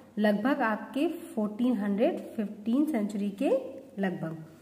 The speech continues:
तो जो लेटर प्रेस printing है, तो जो आपके Gutenberg थे, इन्होंने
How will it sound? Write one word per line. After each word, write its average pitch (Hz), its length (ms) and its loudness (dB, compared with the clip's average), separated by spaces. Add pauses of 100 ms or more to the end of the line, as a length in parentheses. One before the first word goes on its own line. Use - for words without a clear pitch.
(500)
तो 254 500 4
जो 226 180 4
लेटर 226 340 6
प्रेस 339 280 4
printing 254 400 2
है, 180 180 0
तो 247 600 0 (1040)
जो 202 160 -2
आपके 208 420 2
Gutenberg 233 640 4
थे, 240 60 4
इन्होंने 233 640 2